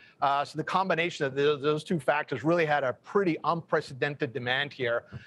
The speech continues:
But since the beginning of the pandemic, Ad-, Abbott's really been, uh, the forefront and leading the way here. We began manufacturing,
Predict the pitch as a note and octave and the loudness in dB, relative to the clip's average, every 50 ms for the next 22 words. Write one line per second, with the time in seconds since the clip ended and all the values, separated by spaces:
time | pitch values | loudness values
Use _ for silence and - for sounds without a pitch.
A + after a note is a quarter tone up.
0 | - - _ F3+ F3 D#3 - - D4 - - A#3+ F#3 G3 B3 F#3 F#3 F#3+ F#3 D#3+ | -20 -2 _ 0 0 2 0 0 0 0 2 2 2 2 2 2 2 2 2 0
1 | D3 - - C#3 C#3 C3+ C#3 C3+ C3 B2+ - D3 C3 C#3 D#3 D#3 D#3 - D#3+ F3 | 0 0 -2 -2 0 0 0 0 0 0 0 0 0 2 2 2 2 2 0 0
2 | G3 G3+ G3+ - - - E3+ F3+ G3 G3+ F#3 D3 D#3 D3+ D3 C#3+ C#3 C#3 C#3+ - | 2 0 -2 -4 0 0 2 4 4 4 4 2 2 0 2 2 0 0 0 -2
3 | C3 - - F3+ F#3 F3+ - - - D#3 C#3 C3+ C#3+ C3 C3+ D3 D#3+ E3+ E3 D#3+ | -4 0 2 2 2 2 2 0 0 0 0 0 -4 -4 -2 0 0 0 0 0
4 | D#3 C#3 C3+ B2+ C#3 C#3+ D3+ D#3 C#3 C3+ C3+ B2 B2+ B2+ A#2+ A2+ C3 A#2+ D3+ D#3 | 0 0 2 2 2 2 2 0 0 0 0 0 0 -2 -4 -6 -2 0 0 0
5 | D#3+ D#3+ D3+ D3+ D3 D3+ D3+ C#3+ - - D3+ D3+ D#3+ - - E3+ D#3+ C#3+ C#3 C3+ | 0 0 0 -2 -2 -2 -2 -2 0 0 0 0 -2 -4 -2 0 2 2 2 0
6 | C3 | -4